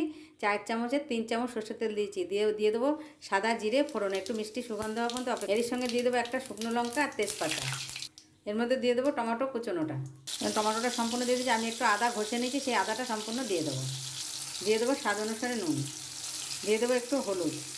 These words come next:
দিয়ে দেবো ছোটো চামচের এক চামচ কাশ্মীরি লঙ্কা। এবার খুব ভালো করে কষিয়ে নেবো যতক্ষণ না মশলার থেকে তেলটা ছেড়ে যাচ্ছে, টমেটোর কাঁচা গন্ধটা আছে, তারপরে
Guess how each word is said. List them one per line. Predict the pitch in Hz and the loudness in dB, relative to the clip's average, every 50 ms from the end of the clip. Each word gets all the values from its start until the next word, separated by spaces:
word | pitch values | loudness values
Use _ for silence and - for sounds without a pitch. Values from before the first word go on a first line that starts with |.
| - - - - - - - - - - - - - - - - - - - - - - - - - - - | -8 -8 -8 -8 -8 -8 -8 -8 -8 -8 -8 -8 -8 -8 -8 -8 -8 -6 -6 -6 -6 -6 -6 -6 -6 -4 -2
দিয়ে | 208 226 233 | 0 2 2
দেবো | 247 262 262 254 | 4 2 2 0
ছোটো | 240 220 220 | 0 -4 -4
চামচের | 240 240 247 240 262 240 | -4 -4 -2 -2 0 0
এক | 233 233 - | 0 0 -2
চামচ | 247 262 285 277 | -2 -2 -2 0
কাশ্মীরি | - 208 208 - 214 220 233 226 202 | 0 -2 -2 -2 -4 -4 -4 -2 -2
লঙ্কা। | 185 170 160 151 143 127 131 - - - - - - - - - - - - - - - - - | -2 -2 -4 -4 -4 -6 -6 -6 -8 -8 -8 -8 -8 -8 -8 -8 -8 -8 -8 -8 -8 -6 -2 2
এবার | 202 226 240 233 240 | 4 4 4 4 2
খুব | 269 240 185 | 0 0 2
ভালো | 208 202 220 226 233 | 2 2 2 2 2
করে | 254 269 269 - | 2 0 0 0
কষিয়ে | 233 226 226 - 247 240 240 | 0 -2 0 0 2 2 2
নেবো | 247 254 247 | 2 2 2
যতক্ষণ | 233 214 214 226 220 - 240 247 262 | 2 2 2 0 0 0 0 2 2
না | 302 320 311 - - - - - - - | 2 2 0 0 -4 -4 -4 -4 -4 -2
মশলার | 196 202 - - 226 226 - | -2 -2 0 -2 -2 -2 -2
থেকে | 269 277 311 302 - | -2 -2 -2 0 0
তেলটা | 233 220 214 - 262 277 - | 0 0 0 2 0 0 2
ছেড়ে | - 214 190 185 | 2 2 2 2
যাচ্ছে, | 175 165 156 151 - - 156 143 139 135 - - - - - | 2 2 0 0 -2 -2 -2 -2 -2 -2 -4 -4 -6 -4 -4
টমেটোর | - 196 208 214 208 262 269 - | -2 -2 0 0 0 0 0 2
কাঁচা | 208 190 190 208 196 | 2 2 2 0 0
গন্ধটা | 202 202 196 196 190 185 180 | 0 -2 -2 -2 0 0 0
আছে, | 170 180 180 175 | 0 -2 -2 0
তারপরে | 175 175 - 233 262 | -2 0 0 0 -2